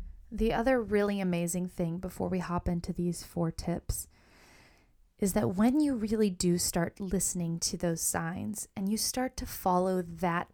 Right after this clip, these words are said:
path of your authentic self, so many more people start to show up in your life that are in alignment. Never until I started to open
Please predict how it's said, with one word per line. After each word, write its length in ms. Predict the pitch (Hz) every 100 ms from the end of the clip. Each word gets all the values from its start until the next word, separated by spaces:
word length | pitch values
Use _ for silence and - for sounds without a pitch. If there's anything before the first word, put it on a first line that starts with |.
| -
path 640 | - 165 - 180 - - - -
of 260 | 180 165 180
your 340 | 170 165 - _ _ _
authentic 800 | 180 175 - 175 170 - 170 -
self, 640 | - - 175 - - - - _ _ - _
so 560 | - - - - 208 226
many 400 | 240 262 269 269
more 380 | 247 202 190 190
people 540 | - - 185 180 180
start 420 | - - 180 175
to 80 | -
show 460 | - - - 220 277
up 340 | 240 190 - - - - _ _
in 160 | 208 202
your 140 | 220
life 500 | 233 240 196 190 - - - _
that 200 | - 190
are 100 | 190
in 100 | 180
alignment. 640 | 180 180 175 175 180 196 - _ _ _ - - - - -
Never 680 | 202 208 214 233 214 214 180 -
until 420 | 214 208 - 196
I 220 | 202 208 208
started 440 | - 196 190 190
to 180 | - - -
open 340 | 214 214 220